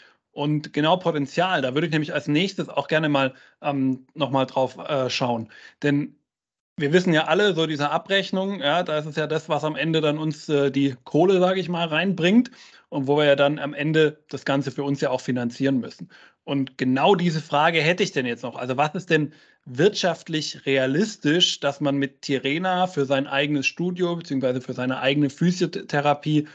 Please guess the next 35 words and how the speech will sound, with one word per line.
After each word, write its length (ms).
für 160
einen 160
Umsatz 480
generieren 640
kann 380
mit 200
einer 140
einzelnen 460
Person 560
und 100
vielleicht 460
auch 340
gesprochen 440
darauf, 420
wie 120
viele 180
Personen 600
kann 140
man 120
denn 140
so 160
mit 240
rechnen, 440
die 100
dann 180
regelmäßig 560
zu 160
einem 220
kommen, 320
sodass 260
wir 60
da 120
auch 120
so 140
ein 160